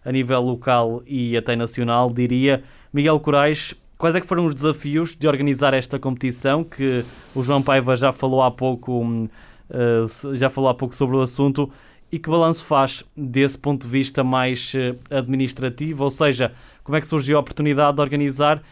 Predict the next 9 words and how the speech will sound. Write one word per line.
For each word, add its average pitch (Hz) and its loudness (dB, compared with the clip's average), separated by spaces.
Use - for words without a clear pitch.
e 135 -4
que, 135 2
hum, 127 0
feedback 127 -2
é 120 -4
que - -20
acabaram 123 0
por 123 -6
ter 123 0